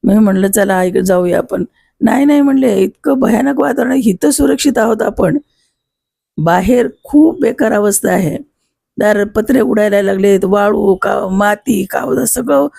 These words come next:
वारं कावदान एक झाले, डोळ्याला काहीच दिसत नाही, इतकी भयानक अवस्था बाहेर होती. नाईलाज झाला, मग सगळेच आम्ही थांबलो. जवळजवळ अर्धा तास हे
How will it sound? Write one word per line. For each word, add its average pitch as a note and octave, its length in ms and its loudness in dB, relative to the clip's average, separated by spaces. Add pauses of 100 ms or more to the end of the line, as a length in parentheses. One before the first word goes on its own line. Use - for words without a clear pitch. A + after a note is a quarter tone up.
(180)
वारं G#3 320 0
कावदान B3+ 420 0
एक G3 320 0
झाले, A#3+ 420 0 (300)
डोळ्याला B3 440 2
काहीच C4+ 600 0
दिसत D#4+ 340 0
नाही, C4 320 0 (480)
इतकी C4+ 320 2
भयानक A#3+ 480 2
अवस्था G#3 520 0
बाहेर F#3 300 2
होती. F3 380 0 (640)
नाईलाज G#3+ 540 0
झाला, A3+ 340 0 (400)
मग A#3 100 0
सगळेच G#3 440 -2
आम्ही G3 280 -2
थांबलो. E3+ 360 0 (640)
जवळजवळ C4+ 600 0
अर्धा G3+ 460 -2
तास G3+ 680 -4 (400)
हे G3+ 440 2